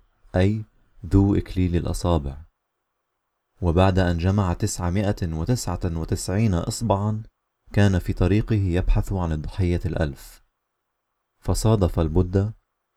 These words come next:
أو بالأحرى قرر البوذا أن يعترض طريقه محبة به لإنقاذه من شقائه.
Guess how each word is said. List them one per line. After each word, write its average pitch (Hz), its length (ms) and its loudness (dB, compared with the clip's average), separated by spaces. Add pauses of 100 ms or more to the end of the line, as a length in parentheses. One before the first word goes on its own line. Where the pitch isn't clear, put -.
أو 98 100 4
بالأحرى 110 540 0 (320)
قرر 123 420 4
البوذا 117 540 4
أن 90 100 0
يعترض 95 500 2
طريقه 95 520 0
محبة 87 580 -2
به 78 280 -2 (440)
لإنقاذه 98 680 0
من 82 100 -2
شقائه. 78 580 -6